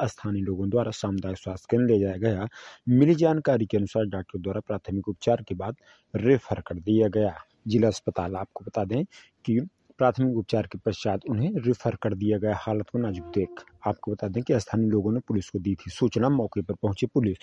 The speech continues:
सूचना के अनुसार क्षेत्राधिकारी व थाना प्रभारी मौके पर मौजूद हैं। वहीं पर क्षेत्राधिकारी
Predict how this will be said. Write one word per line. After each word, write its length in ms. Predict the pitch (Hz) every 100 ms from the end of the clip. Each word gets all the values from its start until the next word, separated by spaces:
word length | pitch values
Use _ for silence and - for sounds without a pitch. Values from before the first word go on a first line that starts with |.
| - - -
सूचना 360 | - 143 175
के 120 | -
अनुसार 200 | 135 120
क्षेत्राधिकारी 640 | 123 - 107 110 92 110 113
व 120 | 123
थाना 300 | - 104 101
प्रभारी 520 | - 104 101 90 107 - - - - 135 - _ _ _ _ _ -
मौके 320 | 120 117 104 104
पर 260 | - 123 139 _ 117
मौजूद 480 | 120 135 123 120 95
हैं। 140 | 120
वहीं 240 | 104 95
पर 120 | 92 95
क्षेत्राधिकारी 800 | - 113 110 95 - 107 95